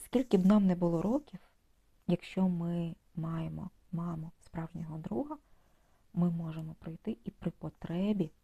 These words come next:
отримати пораду від мами, і мама повинна її дати. Але це не зобов'язує нас робити так, як сказала мама, тому що ми вже дорослі, і ми вже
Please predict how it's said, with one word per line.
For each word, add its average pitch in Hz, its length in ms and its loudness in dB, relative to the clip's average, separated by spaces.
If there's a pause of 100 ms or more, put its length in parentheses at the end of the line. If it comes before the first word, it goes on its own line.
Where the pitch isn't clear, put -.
(220)
отримати 170 580 -6
пораду 156 480 -8
від - 120 -14
мами, 143 300 -12 (220)
і - 40 -4
мама 165 260 -6
повинна 151 360 -8
її 147 220 -10
дати. 151 400 -14 (1200)
Але 170 200 2
це - 140 -4
не 165 120 0
зобов'язує 160 640 -6
нас 175 400 -6 (200)
робити 160 520 -4
так, - 220 -12
як - 100 -14
сказала 151 480 -12
мама, 151 400 -10 (540)
тому 156 300 -8
що - 180 -12
ми 160 160 -6
вже 165 180 -10
дорослі, 220 640 0 (600)
і 165 60 -2
ми 160 200 -2
вже 156 340 -6